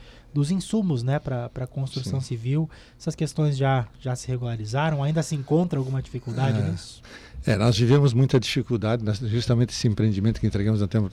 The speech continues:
Speaker 2: atrás, nós passamos por essa fase da pandemia, né? Tivemos
Speaker 1: Sim.
Speaker 2: muita dificuldade com material, realmente, principalmente aço, né?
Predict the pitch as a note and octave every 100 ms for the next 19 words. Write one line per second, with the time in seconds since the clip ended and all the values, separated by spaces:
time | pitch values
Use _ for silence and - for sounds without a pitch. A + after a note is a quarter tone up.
0 | - G#2+ F#2+ - G#2 C3 - - - -
1 | - - - D#3 - E3+ E3+ F3 D#3 G3+
2 | F#3 F#3+ G3 C#4 E4+ D#4 G#3+ A2 G#2+ B2
3 | G3+ F#3 E3 E3 E3+ E3 C3+ A2 - G#2
4 | A2 G#2+ F#2 G2 - F2+ F2+ A2 A#2 G#2
5 | G2+ F#2+ G2+ A2 G2+ - - - - -
6 | G2+ G2+ E2+ D2 - E2 A#2